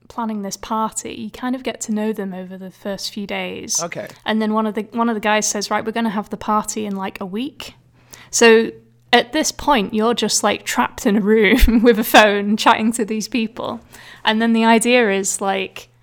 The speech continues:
Speaker 1: after that week has passed, so about eleven days at that point, that's when you host the party. And that's when you get to meet them all. Now, the only route I've done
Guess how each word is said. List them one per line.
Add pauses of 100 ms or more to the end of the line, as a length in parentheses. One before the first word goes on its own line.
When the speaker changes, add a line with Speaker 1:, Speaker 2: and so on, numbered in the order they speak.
(200)
Speaker 1:
after (280)
that
week
has
passed,
so (240)
about
eleven
days
at
that
point, (540)
that's
when
you
host
the
party. (840)
And
that's
when
you
get
to
meet
them
all. (760)
Now,
the
only
route
I've
done